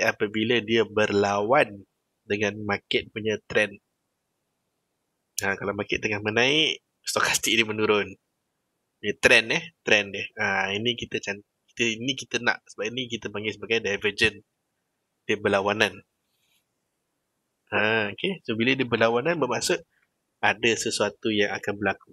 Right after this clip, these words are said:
Sesuatu yang kuat, yang besar akan berlaku selepas tu lah. Ha, satu breakout yang cantik sedikit.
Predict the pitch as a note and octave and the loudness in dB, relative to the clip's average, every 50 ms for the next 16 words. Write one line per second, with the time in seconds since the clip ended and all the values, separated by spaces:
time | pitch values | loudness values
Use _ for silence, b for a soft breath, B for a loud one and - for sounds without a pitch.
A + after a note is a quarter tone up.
0 | - - G#2 - - G#2 G2+ - A2 A2 G#2+ G#2 - _ - C3 B2 - - A2+ | -12 -10 -10 -6 -6 -6 -4 -4 -2 -2 -4 -4 -6 _ -6 -6 -6 -4 0 -2
1 | G#2+ G#2 G#2 G#2 - - C3+ A#2 G2+ F#2+ F#2+ F#2+ - G#2+ A2+ - _ _ _ _ | 0 0 0 0 0 2 2 2 2 2 -2 -2 -2 -4 -4 -6 _ _ _ _
2 | _ _ _ _ - A2 - - - A2+ G2 - - - - - - - - - | _ _ _ _ -2 -2 -2 -2 -4 -6 -4 -4 -2 -4 -4 -4 -4 -6 -6 -6
3 | - - - B2 - - - - G#2+ G#2 G2+ - - - - _ _ _ _ _ | -6 -4 -4 -4 -4 -6 -8 -6 -2 -2 -2 -2 -4 -8 -14 _ _ _ _ _
4 | _ _ _ - G2 G2 - - G#2+ G2+ - G#2+ G#2 G2+ - - A#2 - - - | _ _ _ -10 -10 -10 -8 -8 -10 -6 0 0 0 0 0 0 -2 -2 -2 -2
5 | - G#2+ C3+ D#3 - _ _ _ _ _ _ _ _ _ - - G2+ G2+ G2+ - | -4 -4 -4 -6 -10 _ _ _ _ _ _ _ _ _ -4 -4 -4 -2 -4 -6
6 | - - - - - B2 - - - - - | -6 -4 -4 -6 -8 -10 -16 -14 -16 -16 -16